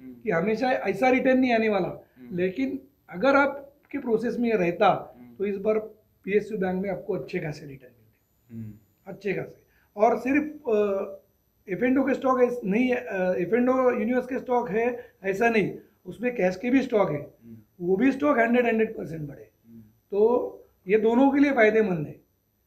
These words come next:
Speaker 2: सिर्फ एफ एंड ओ करने वालों के लिए है ऐसा नहीं।
Speaker 1: हम्म। कभी ये भी होता ना कि जब मार्केट suddenly reverse होता है तो जो stock या sectors perform कर रहे हैं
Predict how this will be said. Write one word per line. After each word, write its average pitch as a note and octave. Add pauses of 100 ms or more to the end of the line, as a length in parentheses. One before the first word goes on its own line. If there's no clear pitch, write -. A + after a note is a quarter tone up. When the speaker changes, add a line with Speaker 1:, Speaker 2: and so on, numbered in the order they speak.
Speaker 2:
सिर्फ G#3
एफ G3
एंड A#3
ओ A3+
करने A3
वालों A3+
के A3+
लिए A3+
है G#3+
ऐसा G#3
नहीं। D3+
Speaker 1:
हम्म। - (1160)
कभी G#3+
ये B3
भी C#4
होता A#3+
ना B3+
कि A#3+
जब A#3+
मार्केट G#3+
suddenly G#3+
reverse F#3+
होता G3
है G3
तो G3+
जो G#3
stock F3
या G3
sectors F#3+
perform F3+
कर F3+
रहे C#3
हैं G#2+